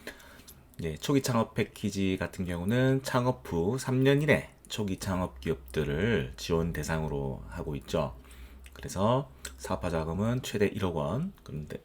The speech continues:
그런데 선정된 기업들의 여태까지 보면은 평균적으로 한 칠천만 원 정도 지원을 받았습니다. 그리고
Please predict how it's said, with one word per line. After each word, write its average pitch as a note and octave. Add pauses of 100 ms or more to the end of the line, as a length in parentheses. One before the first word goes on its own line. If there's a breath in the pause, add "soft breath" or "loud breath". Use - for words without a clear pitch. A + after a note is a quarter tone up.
그런데 F#2 (400 loud breath)
선정된 A2+
기업들의 A2+ (500)
여태까지 E2
보면은 B2
평균적으로 C3
한 F2+
칠천만 C#3
원 E2+
정도 C#2+ (240)
지원을 D#2+
받았습니다. C#2+
그리고 B2+